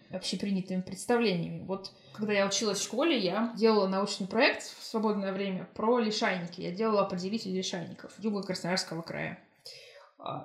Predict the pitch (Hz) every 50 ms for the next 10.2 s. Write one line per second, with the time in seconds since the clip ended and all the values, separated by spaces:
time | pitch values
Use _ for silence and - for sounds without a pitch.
0 | - - - 214 202 202 190 185 214 226 226 - 226 214 214 214 208 202 202 -
1 | - 320 453 440 427 370 320 294 285 - - - - - - 233 226 - 254 233
2 | 214 208 214 - 196 185 - 190 185 - 180 180 180 - - 190 175 170 165 -
3 | - - 180 - - 190 - - 320 392 392 302 233 202 - - - - - -
4 | - - - - - - - _ - 254 302 320 294 277 247 226 196 208 233 233
5 | 226 185 165 151 - - - - - 190 196 196 190 190 190 - - - - -
6 | - - - - - 202 190 185 185 185 - - 262 294 285 277 254 220 226 220
7 | - 208 - 208 220 269 - - - - 233 226 214 214 202 190 - - - 214
8 | 196 240 269 247 180 - - - - - - - _ _ _ _ _ _ - 214
9 | 190 190 180 180 214 269 349 403 311 254 208 190 185 - - 156 - - - -
10 | - - -